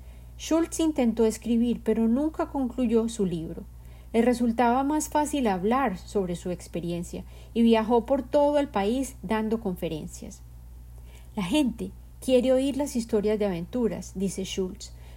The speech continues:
"Yo era hábil para entretener a la gente, digamos que un profesional. Existe siempre la tentación de exagerar, pero yo le digo a la gente que nunca digo la misma mentira dos veces".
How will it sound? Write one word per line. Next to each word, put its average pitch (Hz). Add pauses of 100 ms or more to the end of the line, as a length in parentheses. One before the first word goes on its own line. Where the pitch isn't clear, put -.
"Yo 226
era 285
hábil 226
para 196
entretener 190
a 190
la 185
gente, 180 (240)
digamos 254
que 202
un 214
profesional. 180 (600)
Existe 277
siempre 330
la 277
tentación 226
de 247
exagerar, 185 (340)
pero 247
yo 240
le 254
digo 269
a 262
la 233
gente 214
que 214
nunca 285
digo 233
la 185
misma 269
mentira 247
dos 180
veces". -